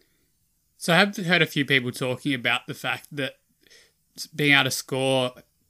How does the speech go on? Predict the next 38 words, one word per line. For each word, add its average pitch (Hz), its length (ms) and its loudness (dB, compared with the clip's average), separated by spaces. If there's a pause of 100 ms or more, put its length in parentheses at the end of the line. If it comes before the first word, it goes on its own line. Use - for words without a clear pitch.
(320)
a 165 40 -4
decent 131 560 0
amount 127 480 0
is 131 160 -4
almost 131 280 0
a 131 60 -8
point 127 220 0
of 110 80 -6
difference 131 360 0
in 131 80 -2
the 123 80 4
A 117 100 6
F 113 140 -4
L 117 120 -2
now. 113 260 0 (100)
Everyone 139 720 0
was 127 140 -6
so 127 160 0
focused 123 460 -4
on 123 120 0
defence 117 400 -6
for 127 120 -8
the 120 60 -6
last 135 260 -2
couple 127 300 -2
of 117 40 2
years, 113 380 2 (340)
and 123 160 0
there 120 80 2
weren't 123 240 0
actually 123 380 -2
that 113 240 -2
many 113 240 -4
teams 113 340 -6
that 131 100 -14
could 113 160 -10
score 117 560 -6
freely. 123 560 -2